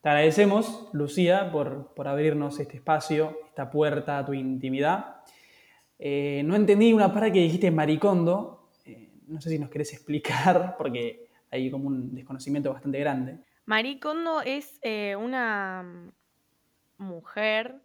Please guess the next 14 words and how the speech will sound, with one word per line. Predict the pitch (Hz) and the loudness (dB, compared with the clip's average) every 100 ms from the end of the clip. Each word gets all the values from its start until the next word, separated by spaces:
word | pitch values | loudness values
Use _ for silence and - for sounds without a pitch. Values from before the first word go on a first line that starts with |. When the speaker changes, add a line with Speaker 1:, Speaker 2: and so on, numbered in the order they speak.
| _ - | _ -8
Speaker 2:
que | 202 190 185 185 | -4 -4 -4 -8
se | 190 | -12
encarga | 190 190 214 226 208 | -12 -8 -6 -4 -6
de, | 185 175 170 170 165 165 - _ _ | -8 -10 -12 -16 -18 -20 -20 _ _
no | 185 196 | -16 -14
sé | 233 | -14
si | 226 190 | -12 -8
vieron | 196 220 196 | -6 -6 -8
alguna | 170 180 196 | -10 -10 -10
vez | 196 | -10
los | 202 185 | -10 -12
videos | 170 175 202 202 226 226 | -12 -8 -4 -4 -6 -10
en | 175 | -16
donde, | 170 170 165 143 - | -16 -14 -14 -14 -18